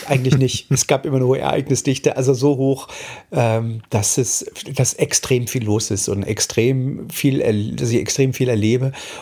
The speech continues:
Speaker 1: Und, äh, man hat ja immer so ein Vision Board oder so ein, so ein, äh, Task, was will man noch schaffen, was will man noch erleben?
Speaker 2: Mhm.
Speaker 1: Und da hab ich echt, äh, glaube ich, bis jetzt, muss ich sagen, bis, äh, zum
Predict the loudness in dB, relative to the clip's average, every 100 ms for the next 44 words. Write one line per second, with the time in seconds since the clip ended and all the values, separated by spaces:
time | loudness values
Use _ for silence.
0 | -2 -2 -2 -4 -8 -6 -4 -2 -2 0
1 | 0 2 2 2 2 2 2 0 0 2
2 | 2 2 2 0 0 -2 -2 -4 -8 -8
3 | -8 -8 -4 -2 -2 -4 -12 _ _ _
4 | _ -2 -2 0 2 4 2 2 2 0
5 | 0 0 2 2 2 2 2 4 4 4
6 | 0 -6 -10 -8 -4 -4 -6 -8 -2 0
7 | 0 -2 -4 -4 -4 -4 0 4 4 2
8 | 0 0 -2 0 0 0 -8 -6 0 2
9 | 2 0 -2 0 0 0 0 0 0 -2
10 | -4 -4 -2 -4 -4 -6 -6